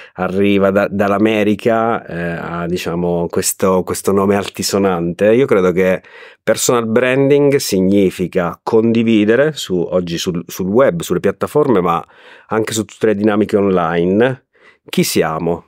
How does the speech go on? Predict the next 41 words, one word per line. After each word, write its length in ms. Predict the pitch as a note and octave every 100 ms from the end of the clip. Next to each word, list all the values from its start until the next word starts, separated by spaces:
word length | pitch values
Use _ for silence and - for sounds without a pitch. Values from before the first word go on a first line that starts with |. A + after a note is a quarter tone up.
| _
Eh, 240 | F#2+ F#2+ F#2
cioè, 140 | A2
c'è 140 | F2
una 120 | A2+ A2+
frase 340 | C#3 C#3 A#2
che 120 | F#2+
spesso 920 | F#2+ - A#2 - - F#2+ F2+ F2 E2 - - - -
ripeto, 520 | F2+ F#2+ A#2 G#2+ G2
che 100 | F2+
non 140 | E2 E2+
è 20 |
mia, 520 | F2+ F#2 F2+ F#2+ A2+ -
che, 260 | F#2 E2
che, 140 | - D#2
che 100 | -
però 220 | - G2
mi 140 | G2+ F2
piace, 640 | F#2+ F2 D#2+ - G#2 A2+ - - - -
che, 280 | - F#2+ F#2
ehm, 640 | - G2 G2 F#2 F2+ F2 F#2
recita 460 | A#2 A2+ - A2
che, 180 | G2 G#2+ -
che 120 | -
puoi 200 | - B2+
essere 240 | A#2+ B2+ A2+
il 100 | -
più 200 | C3+ B2+
bravo, 840 | B2+ C3 B2+ B2 B2+ C3+ B2 _ _
eh, 320 | G#2 G2+ G2
della 200 | F#2+ G2
stanza 600 | G2 - C3 A#2+ G#2 -
in 40 | G2
un 140 | G2
contesto, 760 | - A#2 A#2 B2+ A2 G#2+ - B2
ma 120 | G#2+
se 140 | -
gli 160 | F#2+ G#2
altri 340 | A2+ A#2 -
non 220 | G2 G2 G2+
lo 80 |
sanno, 680 | A2 A#2 G2+ F#2 G2 G#2+ A2